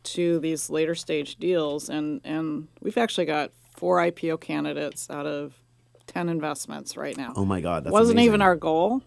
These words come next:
Speaker 1: Having said that, we did go into DigitalOcean and Airbnb at later stages knowing they were A-, I P O
Speaker 2: Yeah.
Speaker 1: candidates. So that's really rare.
Speaker 2: Yeah.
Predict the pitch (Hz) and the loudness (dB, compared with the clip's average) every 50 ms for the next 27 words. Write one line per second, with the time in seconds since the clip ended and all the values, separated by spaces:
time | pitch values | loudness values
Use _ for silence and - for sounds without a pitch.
0 | - - 185 190 185 180 175 175 - 175 160 165 165 170 - 170 156 165 160 - | -8 -8 -2 -2 -2 -2 -2 -2 -2 -2 0 0 -2 -2 -2 -2 -2 -2 -2 -2
1 | 165 160 156 156 160 160 - 160 139 160 156 156 156 151 147 156 170 170 170 - | -4 -4 -4 -4 -6 -8 -8 -6 -6 -6 -6 -4 -4 -4 0 0 0 0 -2 -2
2 | 165 160 156 151 151 151 147 - - 151 151 156 156 156 151 151 156 - - 151 | -4 -2 -2 -2 -2 -2 -4 -4 -4 -6 -6 -6 -6 -4 -4 -4 -4 -4 -4 -4
3 | 143 135 156 - - 147 143 127 139 127 147 143 135 135 143 147 143 139 135 143 | -4 -6 -6 -8 -6 -6 -6 -6 -8 -8 -6 -6 -4 -2 -2 -2 -2 -2 -2 -2
4 | 143 - - 135 135 _ _ _ _ - 127 127 - - - - - - - 135 | -4 -4 -4 -6 -8 _ _ _ _ -12 -10 -10 -10 -10 -12 -12 -10 -10 -10 -4
5 | 117 101 104 95 87 80 80 - - - - - - _ - - - - 190 180 | 0 2 2 2 2 0 -4 -10 -16 -20 -20 -20 -20 _ -12 -10 -4 2 2 4
6 | 165 165 165 160 156 147 - - _ _ _ - - 185 175 - 170 175 175 185 | 4 4 4 2 0 -2 -6 -10 _ _ _ 2 2 2 2 2 2 2 4 4
7 | 202 190 175 165 151 143 143 151 165 - - 107 107 82 | 4 4 4 4 2 2 2 0 -2 0 2 2 2 2